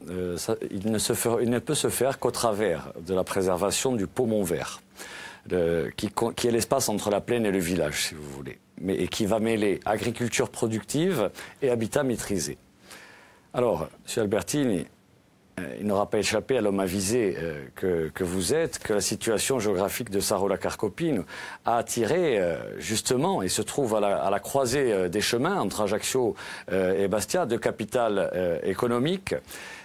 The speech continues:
Euh, et c'est donc naturellement que des différents investisseurs sont venus, euh, s'installer sur la commune. Aurais-je dû m'en, m'en offusquer ? J'ai pris le parti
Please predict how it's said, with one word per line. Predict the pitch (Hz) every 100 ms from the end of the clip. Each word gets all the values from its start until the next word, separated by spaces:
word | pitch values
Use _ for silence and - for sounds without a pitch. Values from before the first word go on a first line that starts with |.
| - _ -
Euh, | 98 95 90 82 64 50 50
et | 113
c'est | 139
donc | 139 147 -
naturellement | 143 131 123 135 190 151
que | - 107 95
des | 90 101 101 90
différents | 104 123 110 117
investisseurs | 107 101 101 113 - 180 151 -
sont | 107
venus, | 98 101 104 143 165
euh, | 107
s'installer | 90 110 92 98 123
sur | 131 113
la | 101
commune. | 110 104 76 - - - - - - _ _
Aurais-je | 143 160 147
dû | 185
m'en, | 165 156 139 -
m'en | 135
offusquer ? | 143 - 120 - 90 76 - _ _ _ - _ _ _ _ - -
J'ai | 123
pris | - 180 196 - _ _ -
le | 135
parti | 135 135 - 113 147